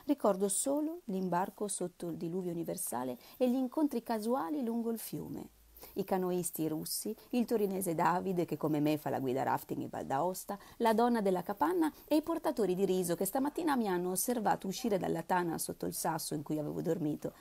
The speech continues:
per proteggermi dalla pioggia. Ho solo confusi ricordi delle rapide,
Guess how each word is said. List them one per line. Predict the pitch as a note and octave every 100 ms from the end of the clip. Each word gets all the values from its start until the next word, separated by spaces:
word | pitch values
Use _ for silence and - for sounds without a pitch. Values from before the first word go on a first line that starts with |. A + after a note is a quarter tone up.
| -
per | -
proteggermi | F3+ F3+ - D#3 D#3 D3+
dalla | D#3 D3 -
pioggia. | E3+ D#3 - - - _ _ _ - - - - -
Ho | A#3
solo | - C#4 D#4 D4+
confusi | C#4+ G#3 G3 - C4+ A#3+
ricordi | G3 G3 C4+ B3
delle | G3+ F#3+ G3+
rapide, | E3+ F#3+ - -